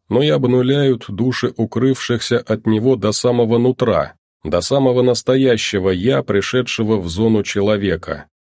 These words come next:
И если это «я» будет слишком слабым для того, чтобы иметь смелость жить с новым знанием о себе,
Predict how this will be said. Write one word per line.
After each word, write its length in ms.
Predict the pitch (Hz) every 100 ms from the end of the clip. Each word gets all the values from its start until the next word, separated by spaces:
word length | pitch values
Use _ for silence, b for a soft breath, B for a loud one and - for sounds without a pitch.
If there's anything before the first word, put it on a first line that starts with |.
| -
И 80 | 80
если 400 | 87 110 - 110 -
это 280 | 113 107 113
«я» 320 | 113 123 87
будет 320 | 98 101 110
слишком 460 | 117 110 - 110 104
слабым 540 | 120 143 131 98 87
для 180 | 92 98
того, 360 | 110 110 113
чтобы 360 | 92 - 92 110
иметь 320 | 113 113 110 -
смелость 600 | - 110 101 98 - 92
жить 240 | 107 110
с 100 | -
новым 340 | 107 98 104 92
знанием 540 | 117 101 92 90 92
о 60 | 92
себе, 520 | - 104 95 73